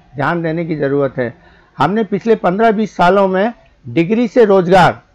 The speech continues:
डिग्री से सरकारी नौकरी, डिग्री से बैंक की नौकरी, डिग्री से, अ, कोचिंग से हमारी रेलवे की नौकरी, ये जो एक वातावरण बना दिया था जिसके कारण दस करोड़ से ज़्यादा हमारे युवा जो स्नातक और परास्नातक हैं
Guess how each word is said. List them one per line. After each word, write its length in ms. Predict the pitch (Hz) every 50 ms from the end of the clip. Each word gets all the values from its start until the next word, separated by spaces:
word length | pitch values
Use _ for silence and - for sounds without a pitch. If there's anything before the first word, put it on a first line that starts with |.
| _ _ _ _ _ _ -
डिग्री 340 | 131 165 185 208 214 233 233
से 160 | 180 254 240
सरकारी 460 | 180 190 190 185 196 202 202 214 233
नौकरी, 440 | 226 214 208 196 170 202 208 202 170
डिग्री 460 | 131 127 123 147 170 175 214 226 226
से 160 | 196 202 240 214
बैंक 300 | 180 185 185 196 208 196
की 100 | 226 220
नौकरी, 480 | 214 208 208 175 214 214 208 202 180 - _ _ _ _ - 135
डिग्री 380 | 135 175 185 196 220 240 240
से, 280 | 208 - 247 226 233 240
अ, 60 | 254 - _ _ _ _ _ _ _ - - - 143 147 151 156 147 143 _
कोचिंग 380 | - 196 190 180 - 233 226 208
से 300 | - 220 220 220 226 233 - _ _ _ _ _
हमारी 380 | - 151 160 185 190 190 214 220
रेलवे 360 | 190 190 208 220 226 220 220
की 140 | 208 202 220
नौकरी, 440 | 208 208 202 180 - 202 190 160 143 _ _ _ _ -
ये 120 | - 196 214
जो 120 | 190 240
एक 160 | 240 247 214
वातावरण 520 | 214 165 165 240 165 233 247 254 233 226 208
बना 240 | 202 180 175 175 175
दिया 240 | 160 170 170 160
था 280 | 156 - 185 214 233 - - _ _ _ _ -
जिसके 360 | 131 151 190 175 - - 220
कारण 460 | 190 - 170 165 165 196 208 214 190
दस 180 | 147 156 196 190
करोड़ 340 | - - 196 196 196 196 190
से 180 | - 202 185
ज़्यादा 440 | 147 151 147 156 156 170 151 131 113 _ - - - - - -
हमारे 360 | - 143 156 175 185 196 196 208
युवा 500 | 185 151 151 170 185 202 180 156 131 -
जो 220 | 143 139 175 180 165
स्नातक 500 | 143 - 165 156 156 160 - 196 180 196
और 80 | 190
परास्नातक 760 | 175 - 165 160 180 196 185 175 - 190 170 160 165 165 147 131
हैं 180 | 139 131 123